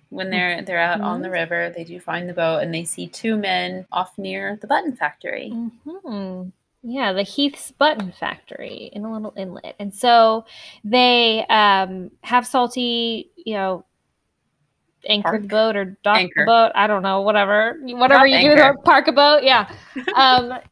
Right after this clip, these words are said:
Speaker 2: and Be-, uh, George and Nancy get off. Bess is not here. It's just George and Nancy. George and Nancy get off the boat to go investigate, try to find these guys. They tell Salty to stay there,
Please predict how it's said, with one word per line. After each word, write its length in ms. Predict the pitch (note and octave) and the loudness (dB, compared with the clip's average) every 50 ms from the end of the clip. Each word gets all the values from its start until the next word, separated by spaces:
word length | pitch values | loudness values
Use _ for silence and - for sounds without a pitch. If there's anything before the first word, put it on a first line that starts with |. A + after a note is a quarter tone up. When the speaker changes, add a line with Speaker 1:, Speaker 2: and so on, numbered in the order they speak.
| _ - | _ 0
Speaker 2:
and 640 | C4+ C4+ C#4 C#4 C#4 C4+ C4 B3+ B3 B3 A#3+ A3+ - - - _ _ - G#3+ | 2 4 4 4 2 2 0 -2 -4 -6 -6 -8 -12 -16 -18 _ _ -8 0
Be-, 80 | C#4+ | 2
uh, 340 | C4+ C4+ B3+ A#3+ A3+ A3+ A3 | 2 2 2 2 0 0 0
George 260 | G#3 C4 C4 C4+ C4+ | 0 0 0 0 0
and 100 | D4+ C#4+ | -2 -2
Nancy 240 | C#4 B3+ B3 B3+ C4+ | -2 -2 -4 -4 -6
get 140 | B3 B3 A3 | -6 -4 -4
off. 280 | G3 G3 G3+ G#3 _ _ | -4 -4 -6 -8 _ _
Bess 180 | _ G#3+ G3+ - | _ -12 -10 -10
is 100 | A#3+ - | -10 -8
not 140 | A3 G#3 G3+ | -8 -8 -8
here. 140 | G3 F#3 F#3+ | -8 -10 -10
It's 100 | F#3+ - | -12 -12
just 140 | G#3 F#3 | -14 -12
George 240 | - G#3 G#3 G#3 - | -10 -10 -10 -10 -10
and 60 | A3+ G#3 | -10 -10
Nancy. 300 | F#3+ F#3 F#3 - G3 F#3+ | -10 -10 -12 -14 -18 -12
George 240 | - G#3+ A3+ A#3+ A#3 | -8 -6 -6 -4 -4
and 100 | C4+ B3 | -4 -4
Nancy 260 | A#3 A#3 A3+ A3+ B3 | -4 -6 -6 -8 -8
get 120 | G#3+ A3 G#3+ | -6 -4 -4
off 220 | G#3+ G#3+ G#3+ - | -4 -4 -6 -8
the 60 | A#3 G#3+ | -14 -8
boat 380 | - G#3 G3+ G3+ G3+ - - - | -6 -6 -4 -4 -6 -6 -10 -14
to 120 | - G#3+ | -16 -12
go 360 | F#3 G#3 G3+ G3+ G3+ G3+ G3+ | -8 -6 -4 -2 -2 -4 -4
investigate, 680 | G#3 G3+ F#3+ G#3 G#3 G3+ - - - - G3 G3 G3 - | -6 -6 -4 -4 -6 -6 -6 -10 -8 -6 -6 -6 -6 -8
try 160 | - - G3 | -10 -12 -12
to 60 | F#3+ | -10
find 220 | - - F#3+ F#3+ G3 | -6 -6 -6 -6 -6
these 140 | G3 G3 - | -8 -8 -8
guys. 180 | - F#3 F#3+ F#3 - | -8 -8 -8 -8 -8
They 100 | G3+ G3 | -12 -12
tell 200 | - G3+ G3+ F#3+ | -10 -10 -10 -10
Salty 360 | - - F#3 F#3 - - F#3 | -8 -6 -8 -8 -8 -12 -18
to 100 | - F3+ | -18 -18
stay 360 | - - - - G3 F#3+ F#3 | -18 -14 -8 -6 -6 -6 -6
there, 600 | F3+ F3+ F#3+ F#3+ F#3+ F#3 F3+ F3 E3+ F3 F3+ F#3 | -4 -4 -4 -4 -4 -4 -4 -4 -6 -6 -8 -12